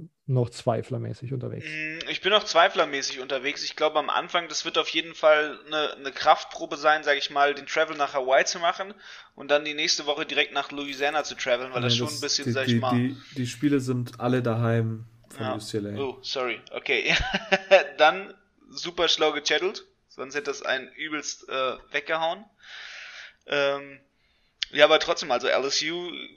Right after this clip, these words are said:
Speaker 2: wird auf jeden Fall, sag ich mal, so ein bisschen versuchen, auf eine Comeback-Route zu gehen, ne? Von, von, sag ich mal, der, einer enttäuschenden Saison letztes Jahr zu, zu ordentlich Frust rauslassen dieses Jahr.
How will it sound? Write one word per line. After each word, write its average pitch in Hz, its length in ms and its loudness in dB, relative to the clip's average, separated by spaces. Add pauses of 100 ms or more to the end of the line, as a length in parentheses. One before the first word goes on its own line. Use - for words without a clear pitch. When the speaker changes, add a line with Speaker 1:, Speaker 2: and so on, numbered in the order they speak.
(460)
Speaker 2:
wird - 140 -2
auf 147 100 0
jeden 151 200 -6
Fall, 143 180 2
sag 143 140 2
ich 143 80 -4
mal, 143 100 -4
so 139 80 -10
ein 131 60 -14
bisschen 147 240 -4
versuchen, 147 320 -8
auf 139 160 -6
eine 135 80 -10
Comeback-Route 147 640 -2
zu 127 160 -10
gehen, 131 240 -4
ne? 135 160 -10
Von, 131 340 -12
von, 135 180 -10
sag 127 140 2
ich 127 100 -4
mal, 131 140 2
der, 127 180 -2
einer 120 200 -2
enttäuschenden 135 480 -2
Saison 127 320 -12
letztes 135 320 -6
Jahr 123 220 2
zu, 127 320 -10
zu 123 220 -8
ordentlich 127 340 -4
Frust - 260 -10
rauslassen 127 380 -8
dieses 139 280 -12
Jahr. 123 360 -4